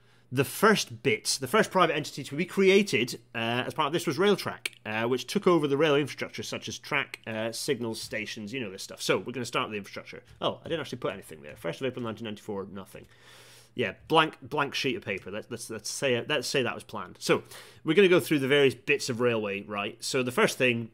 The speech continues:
the infrastructure. Um, so, uh, yeah, we had Railtrack. Railtrack was created. Uh, Railtrack was created as a contract management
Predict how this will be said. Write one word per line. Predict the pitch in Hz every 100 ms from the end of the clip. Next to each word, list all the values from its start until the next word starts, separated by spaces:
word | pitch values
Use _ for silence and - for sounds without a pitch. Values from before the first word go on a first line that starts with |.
| _
the | 147
infrastructure. | 131 - - - 123 _ - - _ _ -
Um, | 120 123 120 120
so, | - 226 139 - 123
uh, | 127 127
yeah, | 139 104
we | 127
had | 156
Railtrack. | 170 226 - 104
Railtrack | - 196 165 131
was | 120
created. | - 127 95 - 104 - -
Uh, | 131 135
Railtrack | 156 226 226
was | 170 -
created | 170 143 139
as |
a | 131
contract | 156 139 147 127
management | 135 151 120 98 -